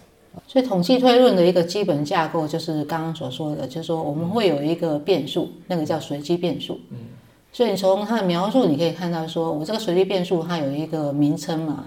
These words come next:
Speaker 1: 也许我现在是说，哦，我的名称是年收入，那我挂到某一个看到的人，他就产生他的年收入的数字嘛。
Speaker 2: 嗯。
Speaker 1: 如果这个变数呢，是叫身高，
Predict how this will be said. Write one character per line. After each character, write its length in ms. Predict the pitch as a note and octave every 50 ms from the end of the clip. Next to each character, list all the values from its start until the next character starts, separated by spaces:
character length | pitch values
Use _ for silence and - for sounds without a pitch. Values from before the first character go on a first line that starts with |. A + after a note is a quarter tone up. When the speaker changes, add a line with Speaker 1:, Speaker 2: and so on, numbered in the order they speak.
| -
Speaker 1:
也 160 | E3+ E3+ F3+ F#3
许 140 | F#3 E3+
我 160 | D3+ C#3+ C#3 C3+
现 180 | - F3 E3
在 60 | E3
是 100 | D#3+ D3+
说， 220 | D#3 E3 D#3 D#3 D#3
哦， 320 | - F3+ F3+ F3 F3 F3 - - - - -
我 60 | E3+
的 40 | F3
名 140 | E3 E3+ E3
称 240 | E3 - F3+ F3+ F3
是 80 | F#3
年 340 | E3+ D#3+ D#3+ D#3 D3+ D#3 E3
收 280 | E3 - F#3 F3+ F3+ F#3
入， 180 | F#3+ - - - - - - _ _ _ _ _ _ -
那 120 | F3 D#3+
我 160 | D3+ C#3 C#3 C#3 -
挂 180 | - G3+ F#3
到 160 | F3+ F3+ F3 D#3
某 220 | D3+ D3 D3 D3+
一 140 | E3 F3 F3
个 360 | F3+ D#3+ D3 D3 D3+ - - - - _ _ _ -
看 180 | - G3+ F#3
到 140 | F3+ F3+ D3+
的 80 | C#3 C3+
人， 180 | B2+ - -
他 100 | - E3
就 240 | E3 E3 D#3+ D#3 D3 D3 -
产 200 | - - C#3+ D3
生 200 | C3+ - E3 E3
他 160 | E3 E3+ E3+ D#3+
的 160 | D3+ C#3 -
年 200 | C#3+ C#3 C#3+ D3
收 300 | - - F3 D#3 D#3+ E3
入 340 | E3 F3 F3+ D#3 C#3 - -
的 120 | - C#3 B2+ - -
数 220 | - - - F#3 C3+
字 300 | - - - D#3+ C3+ - -
嘛。 100 | - - - - _ _ -
Speaker 2:
嗯。 40 | A#2+ - - - - - - _ _ _
Speaker 1:
如 160 | _ A#3+ C4+ C#4
果 100 | G#3+ E3+
这 120 | - A3+
个 60 | A3+ A3
变 400 | A3+ C4 C#4 C4+ G#3+ E3 D3+ D3+
数 260 | - - G3+ F3 E3
呢， 260 | D#3 D3+ D3+ D3 D3
是 140 | D3 F3 D#3+
叫 260 | - E3 D3+ C#3 C#3+
身 300 | - - F#3 F3+ F3+ F3+
高， 260 | F#3 F#3 F3+ F#3 F#3